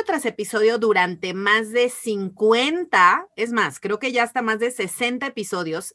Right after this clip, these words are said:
siempre tengo de invitado a un maestro de Cábala. Y en esta ocasión tengo de invitada a una estudiante del Centro de Cábala México, que también es médico de formación con una maestría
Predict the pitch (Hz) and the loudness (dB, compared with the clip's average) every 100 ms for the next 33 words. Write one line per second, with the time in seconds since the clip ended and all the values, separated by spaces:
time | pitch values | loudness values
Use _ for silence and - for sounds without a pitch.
0 | _ - 285 277 311 277 233 233 214 202 | _ -8 -4 -4 -4 -6 -2 0 0 -2
1 | 202 185 165 - 185 190 196 208 196 160 | -2 0 -2 -2 0 0 0 -2 -2 -6
2 | 175 175 185 196 233 339 - _ _ _ | -8 -8 -2 0 2 2 -2 _ _ _
3 | _ 339 370 - - 269 285 311 320 330 | _ 0 2 0 -4 -2 0 0 0 0
4 | 330 339 339 302 240 247 - _ 254 262 | 2 -2 -2 -4 -4 -6 -12 _ -2 0
5 | 277 277 262 269 - 226 208 226 190 196 | -2 -2 -2 -2 2 2 2 0 0 0
6 | 220 226 - 233 220 262 277 302 381 302 | -2 -2 -4 -4 -2 0 0 2 0 -2
7 | 233 226 220 240 226 175 165 180 196 185 | -2 -2 0 -2 0 0 0 2 -2 -2
8 | 190 156 170 160 208 339 - _ _ _ | -6 -6 -10 -4 -2 -2 -8 _ _ _
9 | _ 330 381 392 403 349 254 233 247 - | _ 0 2 4 2 4 2 2 0 -2
10 | 220 226 - - 233 262 269 294 285 233 | 0 0 -4 -4 0 0 0 -2 -2 -2
11 | 208 175 160 - 208 269 269 196 208 226 | -2 -2 -4 -2 -2 -2 -4 -4 -2 -2
12 | 220 180 - - 240 233 | -2 -4 -6 -6 -2 0